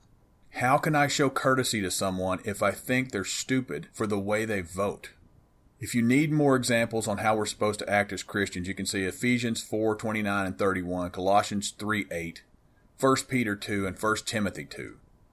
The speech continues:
You know, we're not supposed to be people who live in fear and hate. We're to be people of prayer and trust.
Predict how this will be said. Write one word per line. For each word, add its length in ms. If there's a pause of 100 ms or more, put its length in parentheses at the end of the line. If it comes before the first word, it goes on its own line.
(460)
You 140
know, 120
we're 140
not 220
supposed 300
to 60
be 100
people 340
who 120
live 240
in 80
fear 300
and 80
hate. 300 (280)
We're 140
to 60
be 120
people 400
of 160
prayer 460
and 100
trust. 640